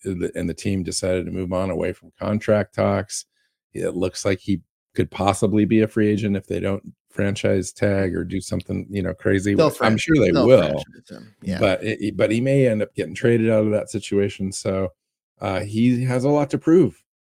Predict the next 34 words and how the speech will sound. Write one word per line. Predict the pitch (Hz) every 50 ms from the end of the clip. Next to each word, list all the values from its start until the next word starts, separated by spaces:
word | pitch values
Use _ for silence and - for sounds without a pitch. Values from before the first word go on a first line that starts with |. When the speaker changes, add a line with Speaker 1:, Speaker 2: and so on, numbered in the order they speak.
| _ _ -
Speaker 1:
this, | 101 95 - - -
this | - 101 98 90 -
season. | - 98 92 90 85 95 90 90 92
We'll | 98 104
see | - - - - 120 120 113 95 95 -
if | - 95 -
he | 104 98
comes | - - 101 98 -
back | - 104 101 98
from | - - - -
injury | 120 113 110 113 110 110 104 98 -
and, | - 104 98 92 92 92 92 90 90 87 _ _ _ _ _ _ _ _ _
uh, | - 95 92 92 90 90
they | 87 101
can | 98 - 104 98
put | - 98
it | 98 95
all | 95 95 92
together. | - - - 101 95 92 95 92 90
But | 87 - 98 107
I, | 120 135 131 - - -
I | 113 123
do | 113 95 95 92
have | 85 82 -
Cincinnati, | - - 85 - - - 85 82 82 82 82 82 87 - _
you | - 95
know, | 90 90 87 90 - _ -
getting | - 113 117 127 131 120 110
to | - 120 113 107
the | 98 110 107 107 104
Super | - - 113 107 - 104
Bowl | 92 107 107 104 101 101 101 - -
and | - 98 90 90
not | 95 98 101 107 110 -